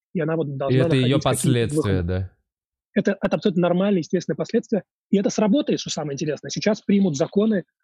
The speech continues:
Speaker 1: запрещающие полицейским жестокие задержания.
Speaker 2: Вот, то есть, по случаю, по сути, ш-, за, за что эти протесты? Какие изменения они вот сейчас уже повели, либо, либо за что борются люди? Чтобы, грубо говоря,
Speaker 1: Они борются
Speaker 2: полицейс-,
Speaker 1: за то,
Speaker 2: Да.
Speaker 1: чтобы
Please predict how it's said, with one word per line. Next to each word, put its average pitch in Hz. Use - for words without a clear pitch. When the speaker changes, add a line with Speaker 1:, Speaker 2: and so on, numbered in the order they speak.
Speaker 1:
запрещающие 180
полицейским 156
жестокие 151
задержания. 135
Speaker 2:
Вот, 131
то 156
есть, 147
по 165
случаю, 175
по 143
сути, 143
ш-, 135
за, 131
за 135
что 185
эти 151
протесты? 131
Какие 156
изменения 139
они 120
вот 113
сейчас 120
уже 113
повели, 117
либо, 104
либо 107
за 104
что 156
борются 131
люди? 95
Чтобы, 135
грубо 147
говоря, 139
Speaker 1:
Они 170
борются 196
Speaker 2:
полицейс-, 208
Speaker 1:
за 196
то, 240
Speaker 2:
Да. 104
Speaker 1:
чтобы 175